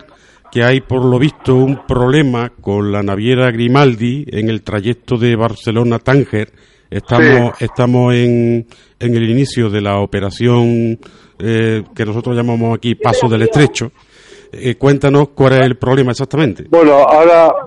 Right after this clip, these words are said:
Speaker 2: ahora mismo, pues la verdad sí, tenemos a más de diez mil personas
Speaker 1: Caramba.
Speaker 2: que están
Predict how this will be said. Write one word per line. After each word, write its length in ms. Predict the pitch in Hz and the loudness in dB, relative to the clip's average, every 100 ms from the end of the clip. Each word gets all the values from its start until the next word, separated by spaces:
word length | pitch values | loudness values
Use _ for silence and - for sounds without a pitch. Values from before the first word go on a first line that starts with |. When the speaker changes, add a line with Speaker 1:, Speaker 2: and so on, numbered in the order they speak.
| - 254 269 - - 165 151 - 587 180 _ _ _ _ - - | -12 -14 -10 -10 -10 -12 -14 -10 -10 -10 _ _ _ _ -20 -2
Speaker 2:
ahora 300 | 160 170 170 | 2 6 6
mismo, 500 | 165 170 147 165 175 | 6 6 4 2 4
pues 180 | 165 143 | 2 4
la 140 | 151 147 | 4 6
verdad 260 | 139 147 - | 6 4 4
sí, 140 | 147 135 | 2 2
tenemos 360 | 233 226 170 156 | 2 4 4 4
a 80 | 147 | 4
más 220 | 156 135 | 4 4
de 140 | 143 | 4
diez 260 | 127 139 113 | 4 4 4
mil 200 | 151 143 | 2 2
personas 540 | - 127 165 139 143 190 | 2 0 2 4 4 2
Speaker 1:
Caramba. 420 | 95 101 113 82 - _ _ | -6 -6 -8 -10 -20 _ _
Speaker 2:
que 80 | - | -2
están 260 | 127 165 | 2 4